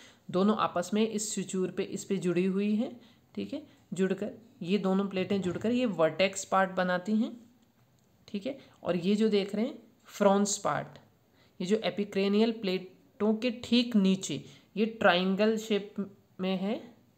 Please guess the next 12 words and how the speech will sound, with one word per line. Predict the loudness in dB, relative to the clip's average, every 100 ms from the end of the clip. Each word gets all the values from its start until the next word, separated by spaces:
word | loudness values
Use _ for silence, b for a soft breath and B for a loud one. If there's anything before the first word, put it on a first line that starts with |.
| _ _ _ _ _ _ _
ट्रायंगल | 0 2 4 2
शेप | 2 -2 -2
में | -2 -4 -8 -20 _ b b b b
त्रिभुजाकार | -2 2 4 6 6 4
एक | 2 -2 -2
बड़ी | 0 0
प्लेट | 0 0 0 0
पाई | -2 0
जाती | -2 -2
है, | -4
जिसको | -4 -4 -4 -4
फ्रॉन्स | -6 -4 2 4 4 2 -2 -10 -12